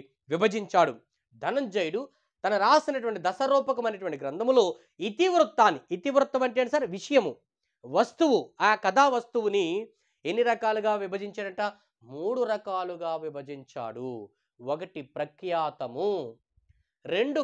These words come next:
కల్పితము, మూడు మిశ్రమము. ప్రఖ్యాతము, అలాగే కల్పితము, మిశ్రమము. ప్రఖ్యాతానికి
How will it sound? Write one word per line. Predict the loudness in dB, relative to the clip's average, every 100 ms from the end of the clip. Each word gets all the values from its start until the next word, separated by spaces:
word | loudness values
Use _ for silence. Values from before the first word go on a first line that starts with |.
| -2
కల్పితము, | 0 0 -2 -6 -4 -2 -2 -4 -4 -8 -12 _ _ -16
మూడు | -8 -4 -4 -4 -6 -10 _ -12
మిశ్రమము. | -12 -12 -12 -8 -6 -6 -8 -8 -8 -10 -14 _ _ _ -10
ప్రఖ్యాతము, | -10 -2 2 2 2 0 0 -2 _ _ _ _ _ _ _ -14
అలాగే | -10 -8 0
కల్పితము, | 0 0 -2 -2 0 0 -6 _ _ _ _ _ _ _ -10
మిశ్రమము. | -8 -8 -8 -6 -4 -6 -8 -10 -12 _ _ _ _ 0
ప్రఖ్యాతానికి | 0 0 2 4 4 4 2 -2